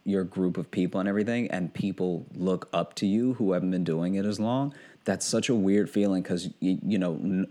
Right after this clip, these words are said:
very few comedians, unless they're rich, famous,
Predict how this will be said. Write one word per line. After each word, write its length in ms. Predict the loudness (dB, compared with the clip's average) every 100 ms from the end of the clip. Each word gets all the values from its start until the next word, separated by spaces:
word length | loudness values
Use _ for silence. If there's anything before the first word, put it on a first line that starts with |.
| -6
very 400 | 0 4 4 2
few 200 | 2 0
comedians, 560 | 2 2 2 2 0 -2
unless 300 | -2 -2 -2
they're 320 | 0 0 -2 -6
rich, 640 | -4 2 2 0 -6 -10 -16 -20 -20 _ -12
famous, 840 | 0 2 2 2 0 -2 -6 -8